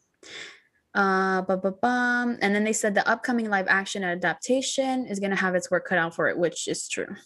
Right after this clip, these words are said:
Even though it wasn't bad, but you, there are things that you do miss from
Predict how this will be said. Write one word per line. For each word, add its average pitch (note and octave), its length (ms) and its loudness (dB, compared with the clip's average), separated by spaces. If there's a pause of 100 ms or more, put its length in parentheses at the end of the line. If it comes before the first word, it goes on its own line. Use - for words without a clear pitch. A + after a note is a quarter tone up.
(500)
Even C#4 180 6
though F4+ 140 6
it - 20 6
wasn't G#3+ 300 2
bad, D#3 460 2 (460)
but G#3+ 200 2
you, A3+ 260 0
there A#3 240 6
are B3+ 160 6
things A#3+ 260 0
that G#3+ 120 -2
you F#3 160 -4
do F#3+ 240 2
miss D#3+ 440 0
from E3 500 0